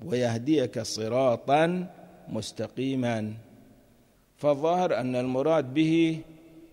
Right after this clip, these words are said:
صراطاً في سبيل نشر الدعوة وفي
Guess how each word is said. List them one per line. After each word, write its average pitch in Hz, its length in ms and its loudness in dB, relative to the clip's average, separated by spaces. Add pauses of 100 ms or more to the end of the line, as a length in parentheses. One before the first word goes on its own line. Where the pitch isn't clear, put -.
(560)
صراطاً 175 800 2
في 123 260 -4
سبيل 143 760 4
نشر 139 320 -4
الدعوة 117 720 0
وفي 110 560 -6